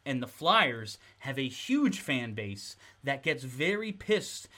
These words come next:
and shares these lists on social media. That's good for them. I'm not saying that's the intent. I'm also saying, like, Provorov has a little bit to go, and the team has to have more sustained success before he gets recognized for what he does.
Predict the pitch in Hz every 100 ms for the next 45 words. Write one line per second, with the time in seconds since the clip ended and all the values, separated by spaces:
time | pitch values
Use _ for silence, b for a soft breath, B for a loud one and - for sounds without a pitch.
0 | B 147 147 - 170 180 185 143 180 175
1 | 151 208 151 - - - - 165 170 151
2 | 165 156 - 165 214 190 104 87 B B
3 | B 123 165 175 151 220 180 147 127 104
4 | - - B B 277 349 311 269 208 185
5 | 180 165 143 180 202 226 226 202 185 180
6 | 190 202 190 190 185 214 208 202 208 214
7 | 208 190 135 127 160 226 226 226 175 117
8 | 160 196 B B B 156 170 175 - 220
9 | 220 190 185 165 170 - 160 151 - 156
10 | 180 147 151 151 156 165 165 - 156 151
11 | 147 143 - 254 202 - 180 - 160 156
12 | 160 190 151 139 131 123 127 123 131 131
13 | 160 156 175 277 269 139 110 - -